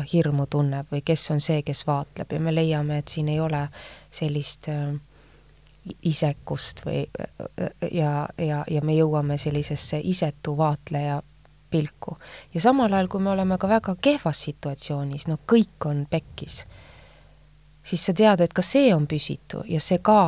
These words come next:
on samamoodi selline illusoorne. Et kes on see vaatleja, kes on see, kes näeb, et asjad on, kes on see, kes annab hinnangud.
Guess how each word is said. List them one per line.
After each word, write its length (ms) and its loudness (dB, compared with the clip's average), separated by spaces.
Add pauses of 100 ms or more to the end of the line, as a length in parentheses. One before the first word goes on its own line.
on 120 -2
samamoodi 640 0
selline 400 -2
illusoorne. 800 0 (480)
Et 100 -6
kes 240 2
on 80 4
see 220 2
vaatleja, 640 0
kes 260 -2
on 100 0
see, 240 0
kes 220 -6
näeb, 340 -2
et 140 -8
asjad 340 -6
on, 120 -6
kes 220 2
on 120 2
see, 200 2
kes 220 -4
annab 300 -2
hinnangud. 640 -4